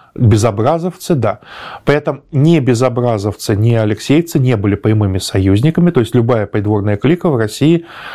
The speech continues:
имела свой набор. И балансирование было сдержки и противовеса между агрегатами вот этих придворных клик,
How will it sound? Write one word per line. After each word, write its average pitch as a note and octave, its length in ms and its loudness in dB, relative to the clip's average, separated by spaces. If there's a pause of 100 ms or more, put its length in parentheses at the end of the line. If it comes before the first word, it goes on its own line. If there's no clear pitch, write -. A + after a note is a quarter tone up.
(120)
имела B2 420 2
свой B2+ 380 0
набор. G#2 420 -2 (380)
И A#2+ 240 2 (260)
балансирование C#3 840 0
было C#3+ 260 2
сдержки C#3 380 0
и - 20 2
противовеса B2+ 640 0
между C3+ 400 0 (200)
агрегатами B2 800 0
вот G#2 160 -2
этих - 340 -4 (680)
придворных G#2 520 0
клик, F#3+ 400 0